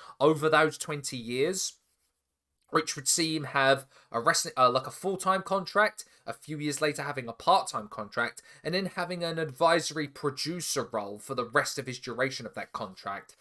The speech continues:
Um, Vince couldn't commit to it and told him to go to W C W for a, for a great offer, which, again, which Bret was quite upset by 'cause he wanted to stay in W W F, but was then kind of being forced to being pushed out of the company,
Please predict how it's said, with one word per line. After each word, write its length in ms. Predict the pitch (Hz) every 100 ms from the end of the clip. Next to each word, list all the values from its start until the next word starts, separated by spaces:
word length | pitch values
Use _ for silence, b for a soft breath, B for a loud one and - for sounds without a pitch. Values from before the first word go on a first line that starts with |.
| b b b b 151
Um, 580 | 156 160 160 160 156 - _ -
Vince 420 | 220 220 - - _ _
couldn't 280 | - 214 196
commit 280 | - 202 -
to 160 | 196 226
it 160 | - -
and 100 | 156
told 240 | 170 175
him 80 | 165
to 80 | -
go 140 | 175
to 80 | 147
W 200 | 160 151
C 180 | - 143
W 360 | 143 143 175
for 280 | 180 139 135
a, 100 | 131
for 200 | 131 139
a 80 | 127
great 240 | 139 143 -
offer, 420 | 131 - 170 180 - _
which, 400 | 131 139 - - - -
again, 460 | 131 127 135 175 175 -
which 280 | 143 - -
Bret 260 | 165 -
was 300 | 156 156 - _ -
quite 220 | 285 254
upset 380 | 185 - 226 -
by 240 | 107 131
'cause 220 | 156 151
he 100 | 170
wanted 440 | 156 180 226 196 -
to 80 | 123
stay 300 | - 110 104
in 40 |
W 300 | 107 101 101
W 280 | 98 101 107
F, 300 | 143 - - -
but 320 | 143 131 - b b b b b
was 160 | 156 151
then 160 | 170
kind 180 | 151 170
of 80 | 156
being 180 | 165 143
forced 380 | - 165 165 -
to 60 |
being 240 | 151 147 139
pushed 400 | - 160 - -
out 220 | 151 175
of 140 | - -
the 60 |
company, 600 | - 98 95 110 139 175